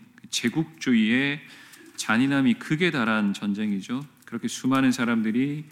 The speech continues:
의미 없는 참호전과 최초로 기계화된 무기들 앞에서 거의 학살에 가까운 전투를 치러야 되었던 긴 전쟁의 시간이었습니다.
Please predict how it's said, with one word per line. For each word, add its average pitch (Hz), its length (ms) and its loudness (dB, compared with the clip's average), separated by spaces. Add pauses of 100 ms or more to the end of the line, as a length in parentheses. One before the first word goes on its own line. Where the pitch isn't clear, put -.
(480)
의미 131 280 4
없는 143 360 4
참호전과 131 1000 -4
최초로 147 840 0
기계화된 143 480 0
무기들 117 300 0
앞에서 107 560 -10 (520)
거의 110 120 -4
학살에 175 460 0
가까운 113 380 0
전투를 110 480 -2
치러야 123 360 -4
되었던 113 540 -2 (520)
긴 117 360 0
전쟁의 110 480 0
시간이었습니다. 98 800 -4